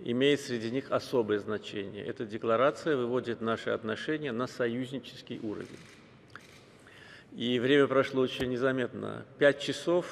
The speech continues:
э, интенсивного общения. И это сам,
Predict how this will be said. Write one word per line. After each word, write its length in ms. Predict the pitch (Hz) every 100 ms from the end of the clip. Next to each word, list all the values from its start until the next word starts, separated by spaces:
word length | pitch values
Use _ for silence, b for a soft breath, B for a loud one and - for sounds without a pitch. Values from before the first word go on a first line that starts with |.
| - 123
э, 400 | 117 110 110 - - - - -
интенсивного 800 | 120 139 131 - 143 123 120 117
общения. 540 | - - 175 151 143 - B B B B B -
И 500 | 120 123 131 131 131
это 260 | 147 143 143
сам, 520 | - - - 156 147